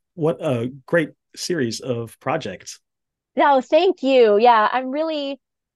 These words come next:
Speaker 2: I'm really looking forward to this next project. And like I said, I can't wait to get back to the Hagley and get into the archives. I've got microfilmed lawsuits to look at. I've got
Speaker 1: <laughs>
Speaker 2: correspondence to look at. And it's such a wonderful place to do research.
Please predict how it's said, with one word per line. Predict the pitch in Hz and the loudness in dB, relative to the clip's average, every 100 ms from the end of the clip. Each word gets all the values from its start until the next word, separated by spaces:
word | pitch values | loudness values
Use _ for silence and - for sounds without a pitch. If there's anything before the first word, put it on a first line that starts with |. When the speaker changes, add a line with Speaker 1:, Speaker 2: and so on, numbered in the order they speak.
| - | -6
Speaker 2:
I'm | 254 | -4
really | 311 320 | -4 -4
looking | 302 302 285 | -4 -4 -6
forward | 247 254 | -6 -6
to | 240 | -8
this | 226 | -10
next | 226 220 - | -12 -14 -6
project. | - 196 214 196 190 | -2 -2 -4 -8 -10
And | 185 | -12
like | 175 | -10
I | 190 | -10
said, | - 175 | -6 -6
I | 165 | -6
can't | - 254 | -8 -10
wait | 214 214 | -10 -8
to | |
get | 240 220 | -8 -6
back | - - | -6 -6
to | 208 | -10
the | |
Hagley | 208 202 208 208 196 | -4 -4 -4 -6 -6
and | 196 | -4
get | 185 | -4
into | 185 190 | -6 -8
the | 165 | -6
archives. | 185 - 208 185 180 - _ _ _ - | -6 -6 -6 -6 -8 -20 _ _ _ -10
I've | 196 | -6
got | 202 185 185 185 - _ - | -2 0 0 -2 -6 _ -14
microfilmed | 240 311 - 294 - 262 254 254 254 - _ _ _ _ | -6 -4 -4 -8 -8 -6 -4 -4 -8 -14 _ _ _ _
lawsuits | 226 285 269 285 262 - | -8 -8 -8 -10 -12 -12
to | 240 | -8
look | 233 233 | -6 -4
at. | 233 208 196 | -4 -2 -4
I've | 165 165 | -6 -8
got | - - - | -10 -12 -10
Speaker 1:
<laughs> | |
Speaker 2:
correspondence | - 208 - 208 202 190 190 - | -8 -8 -8 -10 -10 -10 -14 -14
to | 185 | -12
look | 185 196 | -12 -10
at. | 170 165 | -10 -10
And | 160 165 | -12 -14
it's | 180 - | -16 -12
such | 269 254 | -8 -6
a | |
wonderful | 208 185 202 214 208 190 | -6 -6 -4 -4 -4 -8
place | - 175 - | -8 -10 -10
to | - | -12
do | 180 185 | -10 -8
research. | 190 - 240 277 - | -8 -6 -6 -6 -10